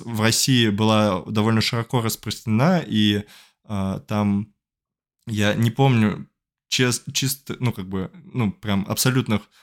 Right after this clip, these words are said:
процентов, но Россия была одна из лидеров в мире по тому количеству лесов, которые как бы сертифицированы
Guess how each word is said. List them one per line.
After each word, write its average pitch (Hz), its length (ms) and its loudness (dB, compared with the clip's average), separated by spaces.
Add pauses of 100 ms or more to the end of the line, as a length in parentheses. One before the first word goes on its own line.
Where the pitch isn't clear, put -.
(220)
процентов, 156 580 2
но 107 320 2
Россия 107 300 2
была 117 280 2
одна 110 220 2
из 104 120 2
лидеров 110 340 0
в - 40 -6
мире 139 240 2
по 107 280 -2
тому 104 420 -4
количеству 107 460 -4
лесов, 139 260 -4
которые 107 360 -6
как 92 160 -12
бы 95 80 -4
сертифицированы 104 920 -2